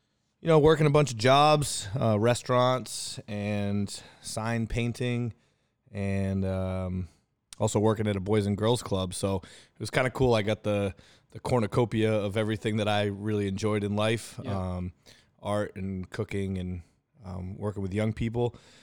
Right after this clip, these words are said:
Speaker 1: Um, so I had that going on there, and, um, you know, as kinda fate, um, dealt, dealt the hand of, um,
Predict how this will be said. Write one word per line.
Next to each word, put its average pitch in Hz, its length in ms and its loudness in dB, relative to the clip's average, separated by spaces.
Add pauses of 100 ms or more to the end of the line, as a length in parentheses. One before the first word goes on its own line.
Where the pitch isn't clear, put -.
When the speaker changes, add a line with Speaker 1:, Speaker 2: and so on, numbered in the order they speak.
(360)
Speaker 1:
Um, 107 240 -2
so 120 120 -4
I 127 40 2
had 131 120 2
that 131 140 4
going 131 240 6
on 127 200 6
there, 139 480 2
and, 110 300 -2
um, 104 420 0 (640)
you 120 100 -4
know, 117 120 4
as 113 680 0
kinda 117 220 0
fate, 127 380 0 (500)
um, 101 500 -4 (640)
dealt, 131 380 0
dealt 131 220 2
the 120 100 2
hand 123 340 4
of, 110 300 2
um, 101 560 2